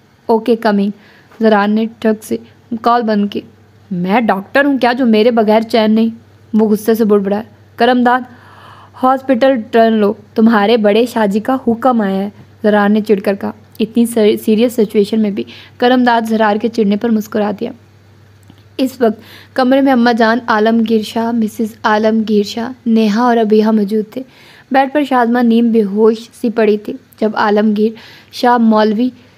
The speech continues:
साहब को लेकर दाखिल हुए, आलमगीर शाह ने मौलवी साहब के लिए चेयर घसीटी। अभी वो बैठे ही थे कि जरार शाह और करमदाद रूम में एंटर हुए। इतने लोगों को कमरे में देखकर वो हैरान हुआ।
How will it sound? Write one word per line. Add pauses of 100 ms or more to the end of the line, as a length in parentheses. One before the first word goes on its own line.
(120)
साहब
को
लेकर (280)
दाखिल
हुए, (200)
आलमगीर
शाह
ने
मौलवी
साहब
के
लिए
चेयर
घसीटी। (360)
अभी
वो
बैठे
ही
थे
कि
जरार
शाह
और
करमदाद
रूम
में
एंटर
हुए।
इतने
लोगों
को
कमरे
में
देखकर
वो
हैरान
हुआ।